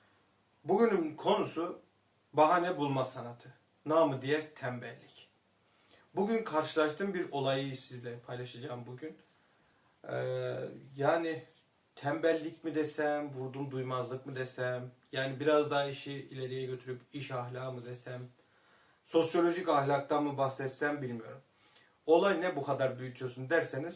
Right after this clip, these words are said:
olay şu. Biraz Özgür Turhan vari ki önceden bir iki, birkaç kere de ben de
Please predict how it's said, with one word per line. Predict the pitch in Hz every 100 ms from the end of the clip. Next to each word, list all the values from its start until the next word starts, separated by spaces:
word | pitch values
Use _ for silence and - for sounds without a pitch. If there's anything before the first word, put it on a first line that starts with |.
| -
olay | 139 139 131
şu. | - 117 - _ _ _ _ -
Biraz | 180 165 156 151
Özgür | 139 127 151 -
Turhan | 165 147 151 147
vari | 123 120 135 139
ki | - 135 127
önceden | 143 135 131 131 127 117 _ _ _ -
bir | 131
iki, | 123 123 135 127 123
birkaç | 127 123 131 -
kere | 131 127 123
de | 120
ben | 127 120
de | 120 113